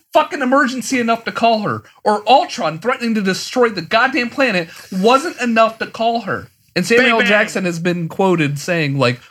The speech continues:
Speaker 1: "Well, we had the Avengers, so it was under control." No, it wasn't under control. They were
Speaker 2: You see
Speaker 1: fucking
Speaker 2: how
Speaker 1: infiltrating the
Speaker 2: fucked up
Speaker 1: goddamn
Speaker 2: New York
Speaker 1: planet.
Speaker 2: got? Nothing was under control.
Speaker 1: So the
Speaker 2: Iron Man almost
Speaker 1: placement
Speaker 2: died.
Speaker 1: of this movie is just kind of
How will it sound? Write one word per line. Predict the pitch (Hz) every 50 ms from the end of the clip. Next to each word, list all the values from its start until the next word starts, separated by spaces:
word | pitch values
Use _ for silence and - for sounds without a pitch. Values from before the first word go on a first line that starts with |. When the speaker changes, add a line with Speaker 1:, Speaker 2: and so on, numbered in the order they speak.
| _ _
Speaker 1:
"Well, | - 185 190 185 185 185 180 175 170 180 _ _ _ _ - _ _ -
we | 190 196
had | 190 208 214 190
the | 170 160
Avengers, | 147 143 151 160 160 151 131 120 117 117
so | - 139 135
it | 139
was | 139 139 156
under | 160 139 143 131
control." | 135 147 143 180 160 131 - - - -
No, | 440 523 523 349 - - -
it | 349 427
wasn't | 330 381 392 392 - 339
under | 311 277 277 269
control. | 233 233 220 - - 196 175 139 117 - _ _ _ _ -
They | 294 349
were | 349 349 226
Speaker 2:
You | - - -
see | - - 370
Speaker 1:
fucking | 392 -
Speaker 2:
how | 320
Speaker 1:
infiltrating | 302 339 277 226 - 240 240 233 226
the | 220
Speaker 2:
fucked | - 240 262
up | 277 302
Speaker 1:
goddamn | 311 247 226
Speaker 2:
New | 285 277
York | 277 302 330 - -
Speaker 1:
planet. | - 285
Speaker 2:
got? | 294 294 294 294 262 208 _ - - - - _ -
Nothing | 302 370 381 370 - 311 262
was | 302 269
under | 294 285 285
control. | 240 - 269 214 - - 262 269 247 233 208 170 143 135 - - - - - -
Speaker 1:
So | - - 220 208
the | 196 190 220
Speaker 2:
Iron | - 320 330 339
Man | 339 320
almost | 311 311 311
Speaker 1:
placement | 294 285 269 269 262
Speaker 2:
died. | 269 294 294 285 - 277
Speaker 1:
of | 220
this | 214 208 208 208
movie | 208 190 180 180 196 185 160 151 139 123
is | 127 127 131
just | - - 160 147 - -
kind | - - 185 175 180 180 170
of | 160 147 135